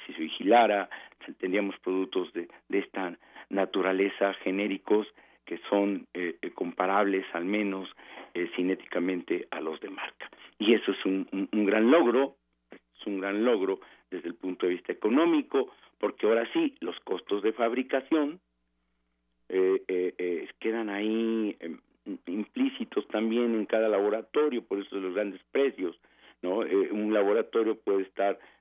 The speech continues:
teniendo un costo de fabricación, quizás por la calidad, le, le da al producto m-, más costo, y otro laboratorio, quizás por la calidad un poco menos, eh, eh, eh,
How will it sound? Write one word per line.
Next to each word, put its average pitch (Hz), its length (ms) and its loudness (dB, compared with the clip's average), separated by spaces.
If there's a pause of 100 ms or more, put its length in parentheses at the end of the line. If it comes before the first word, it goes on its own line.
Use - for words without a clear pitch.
teniendo 104 340 -2
un 98 80 -4
costo 101 340 0
de 101 60 4
fabricación, 101 960 -2
quizás - 340 -10 (140)
por 101 80 -4
la 98 100 -6
calidad, 101 540 0 (480)
le, 90 240 -2
le 90 160 2
da 90 100 4
al 92 120 0
producto 95 500 2 (180)
m-, 90 220 -10
más 85 320 -4
costo, 113 480 2
y 87 200 -8
otro 98 380 2
laboratorio, 110 760 2
quizás 92 420 -8
por 104 80 -4
la 98 120 -2
calidad 92 340 -2
un 92 120 -14
poco - 220 -12
menos, 92 420 -6 (680)
eh, - 140 -10
eh, - 180 -2
eh, - 260 -2